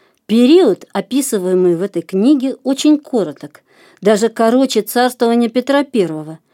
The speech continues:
тысяча шестьсот восемьдесят второй, тысяча семьсот двадцать пятый годы, потому что поначалу монарх правил лишь номинально, и события тех лет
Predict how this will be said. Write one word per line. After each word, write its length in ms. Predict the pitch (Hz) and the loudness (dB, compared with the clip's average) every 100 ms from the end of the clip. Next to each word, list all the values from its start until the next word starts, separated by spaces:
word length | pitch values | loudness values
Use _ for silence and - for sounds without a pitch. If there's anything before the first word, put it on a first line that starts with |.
| _ _ | _ _
тысяча 340 | 196 190 170 170 | -4 -2 -4 -10
шестьсот 380 | - 180 180 185 | -8 -6 -6 -4
восемьдесят 560 | 185 185 180 160 170 | -6 -2 -2 -2 -14
второй, 540 | - 185 180 202 311 - _ | -10 -6 -2 -2 -4 -6 _
тысяча 360 | - 254 359 - | -6 -4 -4 -4
семьсот 360 | 202 190 285 233 | -4 -4 -4 -6
двадцать 480 | 175 220 - 254 | -4 -4 -4 -14
пятый 320 | - 175 180 185 | -8 -8 -8 -12
годы, 400 | 175 170 170 - _ _ _ _ - | -8 -8 -10 -20 _ _ _ _ -8
потому 280 | 214 269 311 | -2 2 2
что 220 | - 294 | 2 -2
поначалу 800 | 294 254 254 262 - 381 339 226 | 2 2 4 0 2 2 4 2
монарх 580 | 208 220 247 311 339 - | 2 2 4 2 0 -6
правил 460 | - 277 302 294 269 | -4 0 2 0 0
лишь 220 | 285 - | -2 0
номинально, 800 | 285 302 302 247 175 160 160 - _ _ _ | 4 6 6 4 0 -4 -8 -14 _ _ _
и 120 | - 247 | -4 0
события 560 | 269 247 370 - 202 | 2 4 2 4 0
тех 260 | - 214 - | 0 -4 -2
лет 260 | 202 175 | -4 -4